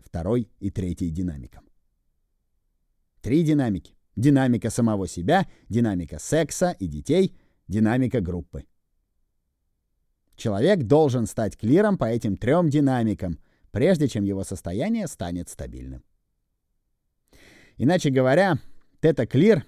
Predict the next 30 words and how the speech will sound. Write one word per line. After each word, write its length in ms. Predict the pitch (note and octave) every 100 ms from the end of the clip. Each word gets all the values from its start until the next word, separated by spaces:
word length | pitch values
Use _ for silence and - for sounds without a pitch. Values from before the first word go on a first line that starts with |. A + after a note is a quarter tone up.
| _
это 180 | G#2+ C3
достаточно 800 | A2+ A2 - - F#3+ G3 - E3+
хорошее 480 | C3 G2+ F#2+ - G#2
состояние. 680 | F2 D2+ D2+ B1 G1+ - _ _ _ _ _ _ _ _ _ _ _ _ _ _ _
Вовсе 320 | G2 D3+ D3 C3+
не 140 | C3+
обязательно, 600 | A#2+ G#2 A2 B2+ B2+ A2
что 180 | G2+ G#2
оно 120 | G2+
блестящее, 840 | F#2 G2 - - F#3+ C3+ - D2+ C#2 _ _
но 160 | - B2
оно 200 | G3+ B3+
достаточно 640 | G#3 C3+ C#3+ B2 A#2+ B2 F#2+
хорошее. 520 | G2+ E2 D2 - - _ _ _ _ _ _ -
Индивидуум 600 | A2+ G2 C3 G#3+ G#3 D#3
может 320 | C#3 B2+ A#2
оставаться 500 | A2+ G#2+ A2 C3+ A2
в 40 |
этом 200 | G2 F2
состоянии. 680 | E2+ E2 E2 D#2 C#2+ A#1+ A#1 _ _ _ _ _
Ему 240 | - A2+ C3
не 120 | B2
нужно 320 | C3 A2 A2+
отвергать 540 | G#2+ A2+ G#2 B2 B2+ -
себя 280 | G2+ F#2 F2+
из-за 220 | F2+ G#2
второй 440 | - F#2+ E3+ A3+
или 120 | D3+
третьей 320 | F#2+ A#2 A#2+ G#2+
динамики. 500 | F2 D#2 C#2 -